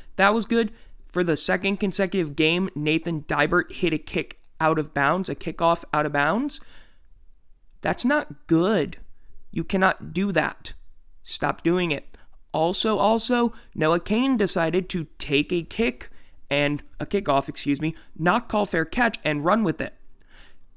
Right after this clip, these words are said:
Yeah, that ended up not helping because L S U had not one but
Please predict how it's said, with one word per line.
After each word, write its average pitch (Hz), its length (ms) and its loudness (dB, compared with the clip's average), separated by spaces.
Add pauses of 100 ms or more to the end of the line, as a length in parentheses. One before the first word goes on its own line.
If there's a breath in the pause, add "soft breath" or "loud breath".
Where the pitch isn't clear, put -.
(180)
Yeah, 202 200 6
that 226 160 6
ended 269 220 4
up 240 160 0
not 165 300 4
helping 185 560 2
because 160 520 2 (120)
L 214 140 4
S 247 120 0
U 226 120 4
had 151 300 0
not 247 220 6
one 254 300 4
but 170 240 -2